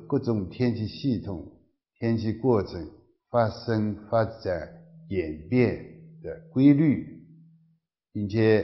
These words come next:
利用这样一些规律来预测未来的天气，呃，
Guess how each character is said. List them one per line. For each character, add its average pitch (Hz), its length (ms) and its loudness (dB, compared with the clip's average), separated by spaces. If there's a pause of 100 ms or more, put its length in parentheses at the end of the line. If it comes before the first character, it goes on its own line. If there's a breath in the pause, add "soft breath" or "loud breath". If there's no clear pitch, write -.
(140)
利 120 120 -2
用 104 240 0
这 123 120 -2
样 120 160 4
一 101 60 0
些 107 100 0
规 139 300 2
律 131 460 4 (1000)
来 95 320 0 (640)
预 123 340 0
测 117 640 0
未 113 320 2
来 87 320 0
的 90 180 -8 (280)
天 101 400 -4
气， - 640 -12 (720)
呃， 76 100 -12